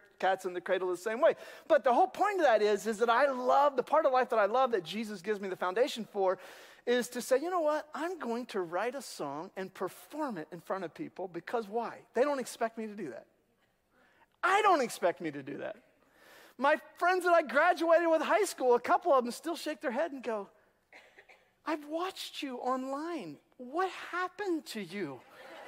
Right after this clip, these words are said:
Like, how did you end up there?" And I say, it's, it's, it's why I'm excited about this subject matter today, because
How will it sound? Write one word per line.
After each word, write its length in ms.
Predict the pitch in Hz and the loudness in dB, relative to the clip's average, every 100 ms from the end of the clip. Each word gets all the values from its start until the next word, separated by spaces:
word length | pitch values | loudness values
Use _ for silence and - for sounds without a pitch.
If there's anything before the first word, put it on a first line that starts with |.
| - - - - | -18 -18 -16 2
Like, 160 | 302 294 | 2 2
how 380 | 254 359 480 554 | 2 4 6 6
did 260 | 466 359 | 2 0
you 640 | 311 370 480 539 466 320 359 | -2 2 6 8 8 6 4
end 220 | 370 359 | 4 6
up 340 | 339 294 311 | 6 4 2
there?" 720 | 381 415 466 480 - 208 139 - - - - _ | 0 2 2 4 4 2 -2 -14 -20 -20 -20 _
And 160 | - 240 | -6 -2
I 180 | 254 277 | -2 -2
say, 280 | 269 311 294 | 4 4 4
it's, 320 | 277 262 - | 2 0 -4
it's, 280 | 311 269 - | -4 -4 -4
it's 240 | 285 262 269 | -4 -4 0
why 280 | 294 311 | 4 4
I'm 260 | 285 285 277 | 4 2 0
excited 500 | 262 - 269 277 277 | -4 -2 2 2 2
about 280 | 277 392 - | 0 0 -4
this 160 | 269 | -8
subject 420 | - 330 311 254 190 | -6 -8 -8 -12 -4
matter 260 | 175 156 | -2 -2
today, 300 | 147 160 151 | -4 -4 -4
because 500 | 143 165 - 233 208 | -4 -6 -4 -4 -6